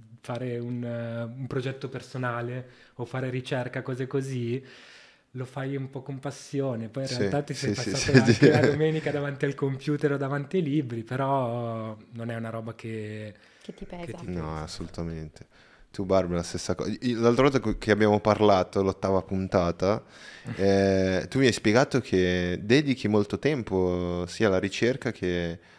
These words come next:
Speaker 2: a, a, all'idea che
Speaker 3: Sì, però io, cioè, sono d'accordo su tutto quello che ha detto, però mi sto imponendo di non,
Speaker 2: Mm.
Speaker 3: cioè, di ritagliarmi degli spazi anche per me, perché poi mi,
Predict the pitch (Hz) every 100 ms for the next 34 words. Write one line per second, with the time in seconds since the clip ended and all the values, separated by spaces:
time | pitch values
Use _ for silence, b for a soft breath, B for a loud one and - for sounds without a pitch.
0 | b - 82 - 87 87 90 85 90 107
1 | 101 90 90 85 87 104 202 208 208 208
2 | 208 208 208 214 202 196 196 185 202 170
3 | - - - 233 233 226 208 202 202 202
4 | 202 208 196 196 - 185 185 180 180 180
5 | 190 - 220 220 233 b b b b b
6 | b b b - 214 214 214 - 208 202
7 | 202 185 185 190 180 190 180 175 180 180
8 | 175 175 175 - 202 180 196 202 202 208
9 | 214 208 196 190 185 - 185 185 - 190
10 | 185 190 202 226 233 180 180 - 190 190
11 | 175 170